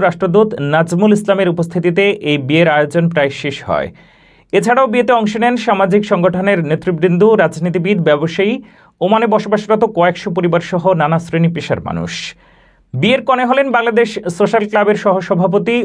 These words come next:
ও ওমানের স্বনামধন্য কোম্পানি আল রাহা গ্রুপের স্বত্বাধিকারী আজিমুল হক বাবুলের মেয়ে ইঞ্জিনিয়ার ফারজানা আক্তার রিমি এবং বড় বাংলাদেশের অন্যতম ট্রাভেল অ্যান্ড ট্যুরিজম প্রতিষ্ঠান চট্টগ্রাম ট্রাভেলের মালিক ও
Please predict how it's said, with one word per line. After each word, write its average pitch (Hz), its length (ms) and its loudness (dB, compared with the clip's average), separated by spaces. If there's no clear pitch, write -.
ও - 20 6
ওমানের 185 400 2
স্বনামধন্য 170 520 2
কোম্পানি 170 320 0
আল 170 180 2
রাহা 175 300 2
গ্রুপের 185 340 0
স্বত্বাধিকারী 180 640 0
আজিমুল 165 360 0
হক 175 120 2
বাবুলের 156 380 0
মেয়ে 196 180 2
ইঞ্জিনিয়ার 180 500 2
ফারজানা 185 400 0
আক্তার 165 320 -2
রিমি 87 220 -6
এবং 170 160 2
বড় 226 200 4
বাংলাদেশের 233 500 2
অন্যতম 208 300 2
ট্রাভেল 190 360 2
অ্যান্ড 190 200 2
ট্যুরিজম 185 440 2
প্রতিষ্ঠান 180 420 2
চট্টগ্রাম 170 440 2
ট্রাভেলের 165 400 0
মালিক 170 340 0
ও 135 40 -2